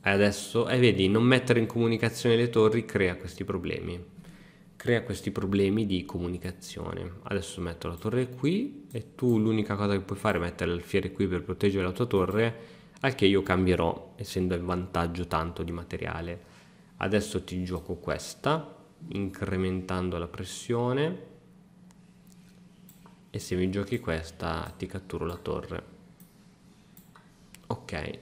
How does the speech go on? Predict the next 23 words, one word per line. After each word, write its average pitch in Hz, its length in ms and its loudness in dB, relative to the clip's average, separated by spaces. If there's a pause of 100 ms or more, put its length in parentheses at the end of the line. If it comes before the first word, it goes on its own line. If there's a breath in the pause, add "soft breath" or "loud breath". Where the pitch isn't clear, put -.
direi 95 220 4
che 95 100 -6
il 90 60 0
vantaggio 92 460 2
di 92 100 4
materiale 92 520 2
è - 20 0
sostanzioso, 117 680 8
ma 170 100 12
c'ho 180 160 8
trentuno 185 440 8
secondi, 170 680 6 (340 loud breath)
c'ho 131 100 2
trentuno 131 360 6
secondi, 120 460 4
quindi 107 320 4
è - 140 -2
anche 101 600 0
l'ora 95 360 0
che 95 120 -4
io 92 140 0
mi 95 160 -2
dia 90 260 0